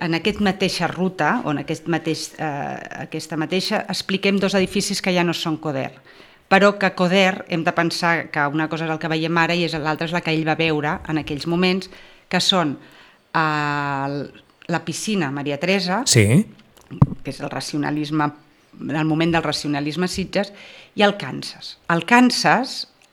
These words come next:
Speaker 1: El Kansas és de l'any cinquanta i pico, cinquanta-quatre, cinquanta.
Speaker 2: Aquest Kansas que veiem ara,
Speaker 1: Que
Speaker 2: eh?
Speaker 1: veiem ara, fet per Miralles. Això ja ho explicarem en una altra futura.
Speaker 2: Sí,
Speaker 1: Això
Speaker 2: sí,
Speaker 1: és
Speaker 2: sí,
Speaker 1: una,
Speaker 2: però
Speaker 1: una, és molt xulo perquè això és una, també agrair també a, a, que ara ens,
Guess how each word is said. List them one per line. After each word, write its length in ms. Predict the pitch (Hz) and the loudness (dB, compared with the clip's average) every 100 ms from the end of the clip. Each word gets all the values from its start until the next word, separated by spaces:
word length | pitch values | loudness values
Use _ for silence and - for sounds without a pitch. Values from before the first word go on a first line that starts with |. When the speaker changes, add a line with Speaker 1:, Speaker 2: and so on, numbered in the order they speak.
| _ | _
Speaker 1:
El 100 | 165 | 0
Kansas 280 | 180 - 196 | 2 0 -2
és 100 | 185 | 0
de 80 | 160 | 0
l'any 160 | 147 | 0
cinquanta 600 | - 160 - 147 143 139 | -2 -6 2 2 2 -2
i 80 | 135 | -6
pico, 440 | - 156 135 - - | -4 -6 -6 -10 -10
cinquanta-quatre, 1040 | - 127 131 131 131 - 151 151 - 139 | -8 -4 -2 -2 -4 0 4 4 4 -8
cinquanta. 600 | - 147 139 139 131 139 - - - | -6 -6 -4 -6 -6 -10 -12 -12 -10
Speaker 2:
Aquest 240 | 113 127 | -4 2
Kansas 360 | - 147 - - | 4 4 4 2
que 80 | 151 | 2
veiem 260 | 123 117 | 4 4
ara, 180 | 104 87 | 2 2
Speaker 1:
Que 60 | 113 | 6
Speaker 2:
eh? 60 | 202 | 6
Speaker 1:
veiem 240 | 175 185 | 4 2
ara, 320 | 208 233 247 - | 2 0 -2 -6
fet 200 | 208 202 | -10 -4
per 120 | 240 | -4
Miralles. 680 | 214 165 147 139 147 - - _ _ _ | -2 -2 -4 -6 -12 -16 -18 _ _ _
Això 200 | 156 - | -12 -4
ja 80 | 170 | -4
ho 40 | 165 | -4
explicarem 540 | - 156 165 156 156 | -6 -6 -4 -4 -4
en 60 | 156 | -2
una 100 | 151 | -4
altra 220 | 151 156 | -4 -8
futura. 360 | - 156 151 196 | -8 2 4 4
Speaker 2:
Sí, 60 | |
Speaker 1:
Això 120 | - | 4
Speaker 2:
sí, 60 | 127 | 4
Speaker 1:
és 40 | |
Speaker 2:
sí, 60 | 190 | 6
Speaker 1:
una, 160 | 185 180 - | 4 6 6
Speaker 2:
però 180 | 143 311 | 6 6
Speaker 1:
una, 100 | 320 - - | 2 -12 -6
és 140 | 190 | -2
molt 160 | 202 196 | -2 0
xulo 160 | 233 233 | 2 2
perquè 200 | 196 185 | 0 -4
això 180 | - | -2
és 140 | 180 180 | -6 -2
una, 140 | 185 | 0
també 180 | 175 170 | 4 4
agrair 320 | 165 165 160 160 | 6 6 4 4
també 220 | 156 151 | 2 2
a, 120 | 143 139 - - - - | 0 -6 -14 -20 -20 -2
a, 720 | 156 147 139 139 143 127 - - | 0 2 2 0 0 -2 -4 -2
que 80 | 151 | 2
ara 120 | 143 | 4
ens, 160 | 151 | 2